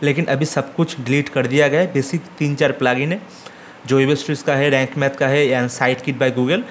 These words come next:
जो website को manage करने के लिए एकदम basic सा plugin, उसी को यूज़ कर रहे हैं। कुछ भी extra bulky plugin इधर में addition नहीं है, इसलिए website बहुत ही fast हो चुका है, बहुत ही light speed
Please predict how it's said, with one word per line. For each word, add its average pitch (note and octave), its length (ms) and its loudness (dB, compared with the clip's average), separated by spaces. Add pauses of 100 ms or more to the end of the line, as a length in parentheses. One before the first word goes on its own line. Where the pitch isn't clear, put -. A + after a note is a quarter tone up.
(340)
जो B2+ 360 2 (300)
website D#3 300 0
को F#3 80 2
manage C#3+ 240 2
करने D3 180 0
के D3+ 100 0
लिए F3+ 80 2
एकदम F3+ 200 2
basic C#3 340 0
सा F#3 100 0
plugin, D#3+ 300 0
उसी D3+ 200 -4
को D#3 120 -4
यूज़ D3+ 260 0
कर D3+ 160 0
रहे F3+ 100 0
हैं। - 80 -10 (500)
कुछ F3+ 140 4
भी F#3+ 280 4
extra E3 420 0
bulky C3 360 2
plugin C3 340 2
इधर B2+ 200 0
में D3 120 0
addition B2+ 380 0
नहीं C3+ 200 2
है, G#2+ 140 -8 (840)
इसलिए F3+ 300 4
website D#3 280 2
बहुत C#3 160 2
ही D#3 80 0
fast C3+ 380 0
हो C#3+ 100 2
चुका D#3 240 0
है, G3+ 100 -2 (440)
बहुत D3 160 2
ही F#3 40 6
light C3 380 2
speed - 380 -4